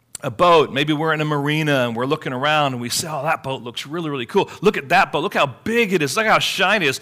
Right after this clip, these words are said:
Look at those sails." That's all good.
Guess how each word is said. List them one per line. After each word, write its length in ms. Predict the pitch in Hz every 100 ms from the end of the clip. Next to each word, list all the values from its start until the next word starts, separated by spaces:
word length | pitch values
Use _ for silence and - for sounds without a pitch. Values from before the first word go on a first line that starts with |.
| -
Look 160 | 214 247
at 120 | 226
those 260 | 202 190 -
sails." 1300 | - - 226 240 269 240 180 120 - - - - - _ _ _ _ _ _ _
That's 140 | - -
all 180 | 175 180
good. 680 | 135 226 202 156 180 202